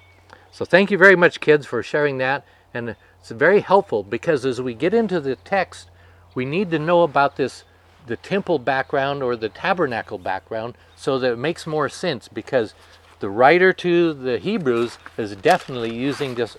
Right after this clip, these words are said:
these Old Testament thoughts and, uh, uh, pictures here. So when we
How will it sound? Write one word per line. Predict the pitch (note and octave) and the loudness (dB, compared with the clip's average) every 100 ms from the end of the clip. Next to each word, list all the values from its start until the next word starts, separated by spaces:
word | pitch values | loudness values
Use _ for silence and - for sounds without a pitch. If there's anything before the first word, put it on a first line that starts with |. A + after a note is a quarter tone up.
| - - | -20 -14
these | B2 G#2+ | -10 -2
Old | C#3+ D#3 | -2 -2
Testament | - C#3+ - C3 A#2 | -2 -2 -4 -14 -8
thoughts | - B2+ F#2+ - - - - - - | 0 2 2 -2 -18 -20 -20 -14 -8
and, | A#2+ A2+ G#2 | -6 -6 -4
uh, | G2+ F2+ F2 - - _ _ | -4 -4 -8 -14 -20 _ _
uh, | G2+ | -12
pictures | - F#3 - G2 - | -6 -6 -6 -12 -10
here. | G2+ D#2 - - - - - - _ _ _ - _ _ | -10 -10 -16 -14 -14 -14 -20 -20 _ _ _ -20 _ _
So | - - D#3+ | -6 4 4
when | D3+ D#3+ D#3+ | 6 2 2
we | D#3+ | -4